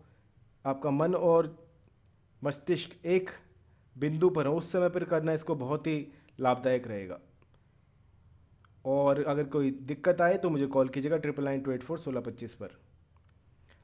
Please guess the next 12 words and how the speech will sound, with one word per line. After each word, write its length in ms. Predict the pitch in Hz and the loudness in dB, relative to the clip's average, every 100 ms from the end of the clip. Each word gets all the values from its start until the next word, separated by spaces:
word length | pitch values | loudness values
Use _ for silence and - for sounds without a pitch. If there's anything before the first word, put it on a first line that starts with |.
| - | -6
आप 220 | 139 147 | -4 0
मेरी 180 | 160 156 | 0 2
वेबसाइट 340 | 143 135 175 | 2 4 2
पर 140 | 180 175 | 2 2
भी 120 | 180 | 2
जा 140 | 160 | 4
सकते 280 | 156 160 165 | 2 0 -2
हैं 80 | 190 | 0
मोहिनी 280 | 156 143 143 | 0 0 0
विद्या 240 | 135 135 | 0 0
डॉट 200 | 127 120 | 0 -2
कॉम, 260 | - 156 | -2 -4